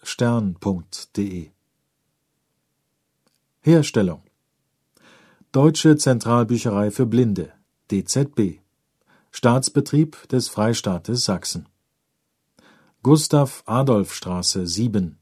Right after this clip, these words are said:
in null vier eins null fünf Leipzig. Telefon null drei vier eins sieben eins eins drei eins zwei null. Fax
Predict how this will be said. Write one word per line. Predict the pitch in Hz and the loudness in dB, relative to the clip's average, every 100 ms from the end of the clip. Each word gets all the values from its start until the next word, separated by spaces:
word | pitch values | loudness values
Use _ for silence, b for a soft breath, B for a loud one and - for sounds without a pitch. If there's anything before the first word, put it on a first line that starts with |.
| _ - | _ -2
in | 127 147 151 B B - | 2 4 2 B B -2
null | 120 160 165 | 4 4 4
vier | - 139 131 - | 0 0 0 0
eins | 107 104 - | -2 0 -2
null | 104 98 | 0 0
fünf | - 139 156 147 - | -2 0 0 -2 -8
Leipzig. | 98 92 92 - - 80 - - _ _ _ _ _ _ _ _ _ _ _ _ _ | -6 -4 -4 -6 -8 -10 -16 -20 _ _ _ _ _ _ _ _ _ _ _ _ _
Telefon | - 98 87 87 104 113 147 147 _ _ _ _ b b b b b b - | -4 -4 -4 -4 -2 0 -2 -4 _ _ _ _ b b b b b b -4
null | 117 147 151 | 2 4 4
drei | 104 104 101 | 2 2 0
vier | 95 - 139 110 | -2 -2 -2 -2
eins | 101 92 - - - - _ _ _ _ _ _ _ _ | -4 -4 -6 -8 -8 -12 _ _ _ _ _ _ _ _
sieben | 101 98 127 147 143 | -6 -2 2 2 2
eins | 120 107 110 120 - - - | 0 -2 -2 -2 -6 -8 -6
eins | 104 131 139 - | -4 -2 -2 -4
drei | 98 95 101 107 101 b b b _ | -4 0 0 -2 -6 b b b _
eins | 117 131 143 - - | -2 0 -2 -6 -6
zwei | - 117 117 | -2 -2 0
null. | 113 82 73 _ _ _ _ _ _ _ _ _ _ _ - | -2 -4 -8 _ _ _ _ _ _ _ _ _ _ _ -12
Fax | - 113 - - - | -4 -4 -4 -10 -12